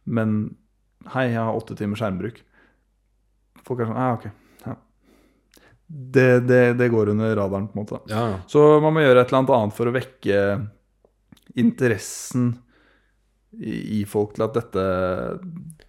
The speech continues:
Speaker 1: dette er et lignende type rusopplevelser, da, som
Speaker 2: Ja.
Speaker 1: ødelegger attention-spanet vårt og kødder med belønningssystemet vårt, da. Så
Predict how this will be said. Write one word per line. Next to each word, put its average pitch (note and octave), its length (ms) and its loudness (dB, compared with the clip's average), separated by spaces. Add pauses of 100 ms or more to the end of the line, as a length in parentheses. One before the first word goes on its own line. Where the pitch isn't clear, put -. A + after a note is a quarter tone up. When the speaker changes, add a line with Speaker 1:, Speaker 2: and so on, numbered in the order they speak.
Speaker 1:
dette A#2 200 -6
er F#2+ 100 -2
et A#2+ 80 -4
lignende G2 460 -2
type G2+ 260 -4 (960)
rusopplevelser, G2 800 -6
da, C3 40 -6
som G#2+ 240 -2
Speaker 2:
Ja. A#2 140 0
Speaker 1:
ødelegger F#2 480 -8 (680)
attention-spanet G#2 800 -8
vårt D3 320 -10
og A#2 440 -4
kødder G#2+ 280 -2
med F2+ 220 -8
belønningssystemet - 800 -8
vårt, - 60 -20
da. - 340 -20 (420)
Så B2+ 140 2